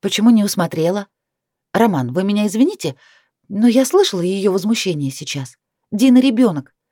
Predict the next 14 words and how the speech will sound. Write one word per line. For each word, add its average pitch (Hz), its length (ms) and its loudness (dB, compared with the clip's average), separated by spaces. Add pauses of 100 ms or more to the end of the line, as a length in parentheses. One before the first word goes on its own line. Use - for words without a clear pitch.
(100)
Она, 226 180 2
естественно, 240 640 2
интересуется 220 580 -2
всем 208 260 -2
вокруг 196 360 0
и 214 40 0
познаёт 185 520 -2
мир, 185 280 -6 (320)
а 175 100 0
задача 196 380 0
взрослого — 180 560 -2 (340)
помочь 247 380 2
в 214 60 -2
этом, 147 360 -4